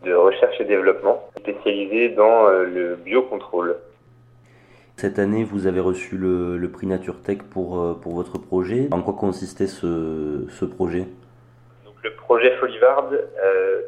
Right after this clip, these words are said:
Speaker 1: c'est un projet qui a démarré, euh, donc, cet été, mais qui,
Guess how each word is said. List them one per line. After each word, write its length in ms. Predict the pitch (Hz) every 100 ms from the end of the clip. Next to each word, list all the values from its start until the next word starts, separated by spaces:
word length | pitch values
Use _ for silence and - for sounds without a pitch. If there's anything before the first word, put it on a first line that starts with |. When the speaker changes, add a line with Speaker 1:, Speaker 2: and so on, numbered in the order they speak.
| -
Speaker 1:
c'est 80 |
un 60 | 101
projet 320 | 98 110 113
qui 100 | -
a 60 | 101
démarré, 540 | 101 101 98 101 104
euh, 260 | 95 90 90
donc, 100 | - - - -
cet 160 | -
été, 240 | - - - - - _ _ _
mais 220 | 104 110 110
qui, 680 | - 110 107 104 101 98